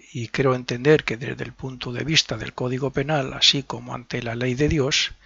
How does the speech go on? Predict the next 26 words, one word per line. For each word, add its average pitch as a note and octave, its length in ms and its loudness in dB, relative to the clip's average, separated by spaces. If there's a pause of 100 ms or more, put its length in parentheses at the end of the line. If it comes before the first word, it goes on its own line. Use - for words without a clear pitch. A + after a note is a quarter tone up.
(640)
el B2 200 0
aborto A#2 360 -2
es - 120 4
un C3+ 100 -6
asesinato. - 720 0 (1600)
Primero A#2 460 -2
porque D3 320 0
es - 140 4
un A#2+ 140 0
ser A2+ 260 6
vivo D3 340 2
al A#2 140 -4
que - 120 -8
se - 180 4
le A#2 140 -6
quita A#2 260 -2
la B2+ 120 -4
vida, C3 440 -2 (640)
y - 120 -2
segundo A#2 440 4
porque C#3 300 0
se - 200 8
hace C3 240 0
con B2+ 200 -2
premeditación, C3 1120 0 (320)
fuerza D3+ 880 4